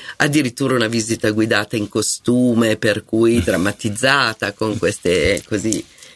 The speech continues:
Speaker 1: vi-, ri-, richieste varie. Ci sono sicuramente tante, ehm, eh,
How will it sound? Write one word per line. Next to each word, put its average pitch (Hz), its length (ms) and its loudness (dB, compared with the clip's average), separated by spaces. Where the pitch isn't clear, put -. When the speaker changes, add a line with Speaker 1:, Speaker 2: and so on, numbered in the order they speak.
Speaker 1:
vi-, 104 320 0
ri-, 92 400 -2
richieste 101 640 -2
varie. 135 560 -2
Ci - 160 0
sono 147 1040 2
sicuramente 147 1200 0
tante, 113 1040 2
ehm, 71 540 0
eh, - 240 -2